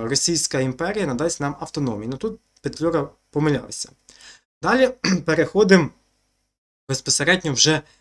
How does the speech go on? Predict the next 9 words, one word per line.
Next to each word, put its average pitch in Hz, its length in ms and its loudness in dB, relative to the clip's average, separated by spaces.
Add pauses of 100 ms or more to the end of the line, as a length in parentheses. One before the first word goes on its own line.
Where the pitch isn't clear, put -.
(220)
до 165 200 4
битв, 170 460 8 (240)
які 151 240 -4
були 143 300 0
в 151 60 -2
роки 135 300 -2
Першої 147 420 -4
світової 127 340 -6
війни. 117 260 -6